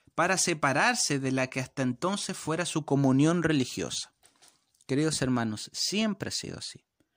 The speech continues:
Y siempre va a ser así. Y notemos que después de cada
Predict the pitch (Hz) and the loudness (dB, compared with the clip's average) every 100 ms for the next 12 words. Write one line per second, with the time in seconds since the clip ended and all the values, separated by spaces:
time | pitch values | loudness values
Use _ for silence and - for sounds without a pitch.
0 | _ _ _ _ _ _ _ _ - 123 | _ _ _ _ _ _ _ _ -10 -4
1 | - 160 156 135 120 - 120 - - _ | -2 0 0 0 -2 -6 -8 -10 -12 _
2 | _ _ _ _ _ _ _ _ 123 120 | _ _ _ _ _ _ _ _ -2 -2
3 | - 143 156 - 127 117 - 151 135 120 | 0 0 0 -2 -4 -4 -4 -6 -4 -8
4 | - - 156 160 104 98 | -6 -2 2 2 -2 -6